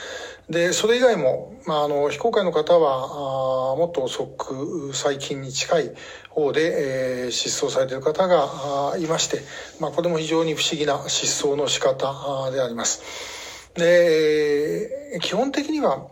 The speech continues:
北朝鮮にとって拉致をやるっていうことは当たり前のことなんですね。拉致をしないことの方が不自然です。だから、あの、もう必要と思えばいつでも、お、やり続けるだろうと、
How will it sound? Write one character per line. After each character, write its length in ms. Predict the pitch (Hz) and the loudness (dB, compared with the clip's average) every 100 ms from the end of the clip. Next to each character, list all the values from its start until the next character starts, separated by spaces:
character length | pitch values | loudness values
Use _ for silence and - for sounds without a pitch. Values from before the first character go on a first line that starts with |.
| - | -12
北 180 | - 214 | 0 0
朝 220 | 220 285 | 2 -2
鮮 140 | - 277 | -2 -4
に 40 | |
と 80 | 208 | -4
っ 20 | |
て 120 | - | 0
拉 120 | 151 | 0
致 200 | 220 - | 0 -2
を 100 | 220 | -2
や 140 | 156 135 | 0 0
る 80 | 185 | -2
っ 20 | |
て 120 | 185 | -4
い 40 | 156 | -4
う 20 | |
こ 100 | 120 | -4
と 100 | 117 | -2
は 140 | 123 139 | -2 0
当 80 | 160 | 0
た 40 | |
り 80 | 190 | 2
前 180 | 233 233 | 0 0
の 120 | 233 | -2
こ 80 | 233 | -2
と 300 | 196 - - - - - - | -2 -4 -8 -16 -18 -18 -6
な 120 | 151 | -4
ん 40 | |
で 80 | 135 | -2
す 100 | - | -2
ね。 160 | 185 185 | 0 2
拉 120 | 190 | 2
致 200 | 233 247 | 2 0
を 40 | |
し 180 | - - | 0 2
な 160 | 220 262 | 2 2
い 80 | 254 | 0
こ 160 | 269 | -2
と 100 | 262 | 0
の 120 | 254 | 0
方 180 | 208 285 | 0 0
が 100 | 285 | 0
不 80 | - | 0
自 160 | - 160 | -2 -2
然 260 | 101 - - - - - - | -4 -6 -16 -20 -20 -14 -6
で 100 | 113 | -2
す。 300 | - - - - _ | -2 -4 -10 -20 _
だ 200 | 190 202 | -2 2
か 120 | 208 | 4
ら、 460 | 196 196 190 175 151 | 4 4 2 0 0
あ 40 | |
の、 80 | 147 | 0
も 180 | 156 156 | 2 2
う 20 | |
必 200 | 127 - | 0 -2
要 80 | 160 | 0
と 100 | - | 2
思 160 | 151 202 | 2 2
え 60 | |
ば 240 | 185 135 180 | 2 0 0
い 60 | |
つ 120 | 165 - | -4 0
で 100 | 151 | 0
も、 500 | 190 202 156 147 135 | 0 2 4 4 2
お、 80 | |
や 120 | 135 131 | 0 0
り 120 | 139 | -2
続 260 | 139 147 | -4 -4
け 120 | 147 156 | -2 -2
る 100 | 123 | 0
だ 100 | 127 | 2
ろ 140 | 143 | 2
う 80 | 113 | 0
と、 160 | - | -6